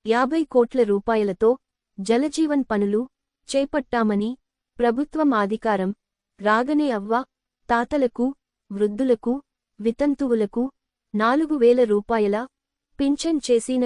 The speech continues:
ఘనత చంద్రబాబుకే దక్కింది అని అన్నారు. ఎమ్మెల్యే డాక్టర్ బీవీ జయనాగేశ్వర రెడ్డికి పూలమాల,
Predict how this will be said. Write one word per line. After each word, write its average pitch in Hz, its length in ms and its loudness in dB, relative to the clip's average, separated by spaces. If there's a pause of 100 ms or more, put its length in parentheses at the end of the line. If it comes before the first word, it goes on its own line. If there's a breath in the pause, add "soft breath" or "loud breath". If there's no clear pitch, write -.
(140)
ఘనత 190 240 -4 (600)
చంద్రబాబుకే 254 800 0 (120)
దక్కింది 202 420 -4 (440)
అని 226 220 0 (100)
అన్నారు. 180 360 -4 (840)
ఎమ్మెల్యే 247 420 2 (420)
డాక్టర్ 240 600 -2
బీవీ 214 300 -2 (480)
జయనాగేశ్వర 262 920 0 (140)
రెడ్డికి 226 400 -4
పూలమాల, 202 440 0